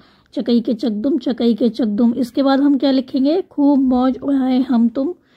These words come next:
चकई के चकदुम, चकई के चकदुम, चकई के चकदुम, चकई के चकदुम। आपका जो अगला question है उसमें आपको क्या करना है, नीचे जो चीज़ें लिखी हुई हैं उनको पढ़ना है और उनके चित्र बनाने हैं।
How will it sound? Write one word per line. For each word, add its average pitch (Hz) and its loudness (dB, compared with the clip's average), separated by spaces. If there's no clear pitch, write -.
चकई 254 0
के 254 -2
चकदुम, 226 -2
चकई 240 -2
के 233 -2
चकदुम, 226 -2
चकई 233 -2
के 220 -6
चकदुम, 214 -2
चकई 214 -4
के 202 -6
चकदुम। 196 -6
आपका 254 2
जो 294 4
अगला 269 2
question 269 -2
है 277 0
उसमें 254 -4
आपको 233 -4
क्या 240 -2
करना 233 -2
है, 254 -2
नीचे 254 2
जो 247 2
चीज़ें 233 2
लिखी 220 -2
हुई 247 2
हैं 247 2
उनको 254 0
पढ़ना 277 4
है 311 4
और 240 0
उनके 226 0
चित्र - -6
बनाने 202 0
हैं। 214 0